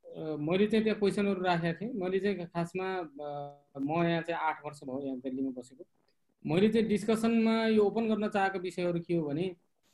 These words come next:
खासमा म यो एनआरएनसँग, अ, सुरुदेखि नै इन्भल्भ छु र पहिलेको त्यो, अ, फर्स्ट ग्लोबल, अ, नलेज एनआरएनमा पनि मैले, अ, काठमाडौँमा प्रेजेन्टेसन दिएको थिएँ, जहाँ चाहिँ परराष्ट्र मन्त्री चाहिँ, अ,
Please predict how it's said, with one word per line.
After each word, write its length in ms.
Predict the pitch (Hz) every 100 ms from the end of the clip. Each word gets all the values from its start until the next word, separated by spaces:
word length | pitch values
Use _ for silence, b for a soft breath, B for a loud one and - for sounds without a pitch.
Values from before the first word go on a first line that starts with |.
| _ _ -
खासमा 280 | 180 220
म 160 | 220 214
यो 160 | 208 208
एनआरएनसँग, 1120 | 185 196 202 208 202 - 185 196 202 180 175
अ, 160 | 160 160
सुरुदेखि 400 | - 175 185 190
नै 100 | 202
इन्भल्भ 360 | 180 175 170
छु 280 | 170 202 214
र 80 | 180
पहिलेको 440 | 180 180 180 180 185
त्यो, 280 | 185 180
अ, 340 | 170 160 151 143
फर्स्ट 440 | - 170 170 -
ग्लोबल, 580 | 143 156 165 170 175 175
अ, 160 | 160 147
नलेज 340 | 151 165 160
एनआरएनमा 500 | 160 156 156 156 160
पनि 180 | 156 170
मैले, 240 | 160 156
अ, 600 | 156 _ _ _ _ 147 143 139 135 135 135 131
काठमाडौँमा 480 | 143 160 160 160 160
प्रेजेन्टेसन 580 | 156 147 156 151 170
दिएको 260 | 156 156 156
थिएँ, 320 | 156 165 165 151
जहाँ 200 | 147 147
चाहिँ 180 | 151
परराष्ट्र 440 | 143 151 147 147 151
मन्त्री 240 | 143 151
चाहिँ, 200 | 147 147
अ, 380 | 139 143 139